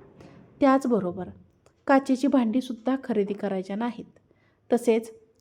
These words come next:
चाकू असेल, कात्री असेल, यांसारख्या धारदार आणि टोकदार वस्तू खरेदी करू नका. धनत्रयोदशीच्या दिवशी लोखंडाच्या वस्तू अजिबात खरेदी करायच्या नाहीत. धनत्रयोदशी लोखंडी वस्तू खरेदी केल्या तर कुबेर देवता आपल्यावरती क्रोधित होतात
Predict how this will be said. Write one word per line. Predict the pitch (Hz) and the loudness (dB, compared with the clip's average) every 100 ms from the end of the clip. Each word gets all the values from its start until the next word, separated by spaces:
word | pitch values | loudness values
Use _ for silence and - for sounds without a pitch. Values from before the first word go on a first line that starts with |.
| _ | _
चाकू | - 269 269 254 | 2 2 4 0
असेल, | - 180 180 - | 0 -10 -12 -2
कात्री | 233 233 - | -2 0 0
असेल, | 247 208 170 - - _ - | 0 0 -10 -14 -20 _ -2
यांसारख्या | 226 226 220 247 220 214 220 | 2 2 2 -2 -4 -4 -4
धारदार | 202 196 196 226 214 - _ - | -2 -2 -2 -2 -4 -8 _ -6
आणि | 247 294 | 0 0
टोकदार | 294 320 - 220 220 | 4 2 2 -2 -2
वस्तू | 233 202 - - 202 - | -2 -6 -8 -8 -8 -6
खरेदी | 190 185 233 | -6 -6 -6
करू | 277 208 | -6 -6
नका. | 185 180 175 - _ _ _ _ _ | -8 -10 -12 -14 _ _ _ _ _
धनत्रयोदशीच्या | 226 262 294 285 285 277 277 269 277 | 0 2 4 2 2 0 -2 -2 0
दिवशी | 269 269 262 269 | 2 0 0 -2
लोखंडाच्या | 262 247 202 202 208 226 | 0 -2 -4 -6 -6 -4
वस्तू | 214 214 - 233 | -4 -6 -6 -4
अजिबात | 214 208 190 208 214 - | -4 -6 -8 -8 -8 -8
खरेदी | 202 185 208 | -8 -6 -6
करायच्या | 233 196 175 180 | -6 -6 -6 -6
नाहीत. | 185 175 175 - _ _ _ _ _ - | -8 -8 -12 -20 _ _ _ _ _ 2
धनत्रयोदशी | 233 247 240 240 233 226 226 226 | 4 6 4 4 4 2 0 0
लोखंडी | 208 214 196 196 | -2 -2 -2 0
वस्तू | 196 - 196 | -2 -6 -8
खरेदी | 190 185 170 | -4 -4 -4
केल्या | 190 190 190 | -6 -6 -6
तर | 175 202 | -6 -10
कुबेर | - 208 202 202 | -6 -2 -2 0
देवता | 202 196 208 | -2 -2 -6
आपल्यावरती | 202 196 190 185 185 233 | -8 -6 -6 -6 -8 -10
क्रोधित | 226 247 190 185 | -2 0 0 -2
होतात | - 214 202 | -4 -8 -8